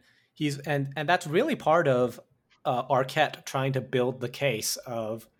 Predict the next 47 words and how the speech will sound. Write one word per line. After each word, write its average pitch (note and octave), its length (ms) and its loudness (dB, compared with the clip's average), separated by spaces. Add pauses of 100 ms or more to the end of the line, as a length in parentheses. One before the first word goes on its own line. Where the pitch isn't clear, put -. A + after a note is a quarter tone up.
(220)
the B2 160 -2
mass B2+ 380 0
implant A#2+ 420 -8
really B2 340 0
being A#2+ 540 -4
a C3 100 -6
good C3+ 300 -2
thing F#2+ 240 -12
for - 120 -18
the F#2 100 -12
soldiers. - 580 -14
I - 100 -10
think C#3 300 -4
he C3+ 120 -8
says, A#2+ 360 -8 (480)
I, A2 160 -8
I B2+ 80 -6
forget C#3 280 -2
what C3+ 120 -2
the B2+ 60 0
line A#2 260 -2
is, G#2+ 100 -6
but A2+ 100 -10
he A#2+ 60 -6
says C#3 200 -2
something C3+ 260 -4
like, A2 300 -8 (280)
you C#3 60 -4
know, G#2+ 140 -4
"Mass A#2 440 0
is B2 220 -6
mercy," - 500 -8 (280)
or G#2 160 -2
"Mass A2 420 0
is G2+ 160 -10
bliss," G#2+ 480 -6
or G#2+ 80 -10
something G2 280 -12
like F2+ 200 -12
that, E2+ 280 -12 (240)
before C3+ 400 0
he A#2+ 320 -4
replays A#2 640 -4
the A#2 80 -6
memory A2 360 -8
for F2+ 260 -12
him. F2 380 -16